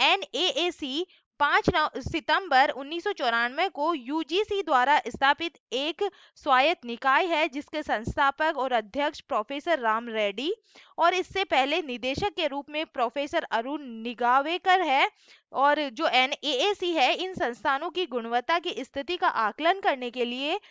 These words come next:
कॉलेजों, विश्वविद्यालयों या अन्य मान्यता प्राप्त संस्थानों जैसे उच्च शिक्षण संस्थानों का मूल्यांकन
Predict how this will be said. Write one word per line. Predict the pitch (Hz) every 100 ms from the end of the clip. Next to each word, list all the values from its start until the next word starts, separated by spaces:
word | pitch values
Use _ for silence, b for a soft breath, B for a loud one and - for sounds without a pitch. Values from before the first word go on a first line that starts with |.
| b b -
कॉलेजों, | 269 254 277 311 294 339
विश्वविद्यालयों | 254 349 427 277 226 247 254 247 226 233 359 b b _ _ _ - -
या | 254 359
अन्य | - 294 359 453
मान्यता | 302 226 262 359 440
प्राप्त | 302 285 320
संस्थानों | 320 240 247 320 277 381
जैसे | 320 262 349
उच्च | 269 339 -
शिक्षण | 415 285 - 320
संस्थानों | 302 277 226 262 226 269 339
का | 247 269
मूल्यांकन | 254 240 247 269 277 294 262